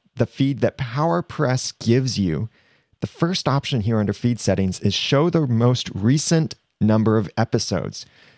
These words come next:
So we can have our overall site R S S feed be,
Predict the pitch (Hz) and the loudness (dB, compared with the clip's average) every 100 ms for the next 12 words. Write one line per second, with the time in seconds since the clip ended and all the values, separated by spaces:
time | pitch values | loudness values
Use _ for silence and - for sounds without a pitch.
0 | - - 135 143 196 185 160 123 120 117 | -14 -4 -2 0 -2 -2 0 2 0 0
1 | - 107 - 123 139 127 113 104 - 104 | 0 0 2 2 2 2 2 0 0 0
2 | 101 98 95 - 92 - - 95 92 - | 0 0 0 0 -2 -2 -2 0 -2 0
3 | 104 98 98 | 2 2 0